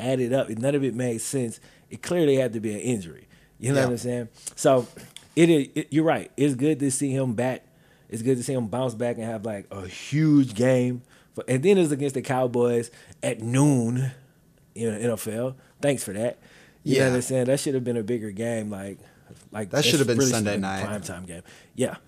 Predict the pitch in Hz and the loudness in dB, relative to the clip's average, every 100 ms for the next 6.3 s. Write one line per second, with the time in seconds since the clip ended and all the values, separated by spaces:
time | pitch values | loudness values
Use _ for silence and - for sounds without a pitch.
0 | _ _ _ _ 147 143 160 285 330 254 | _ _ _ _ 0 0 0 4 8 6
1 | 165 160 139 123 113 - 120 - 139 143 | 6 2 4 4 2 -2 -4 -2 4 4
2 | 131 123 120 117 113 107 101 - - - | 6 4 4 2 0 -4 -6 -12 -16 -10
3 | 135 139 123 - 131 113 104 110 120 107 | -4 -2 -2 -4 -4 -4 -4 -2 -2 -2
4 | 104 127 123 117 - 120 107 90 _ _ | -6 -8 -8 -10 -8 -6 -6 -10 _ _
5 | _ _ - _ _ - - 127 127 123 | _ _ -20 _ _ -18 -2 4 6 6
6 | 117 110 101 | 4 0 -6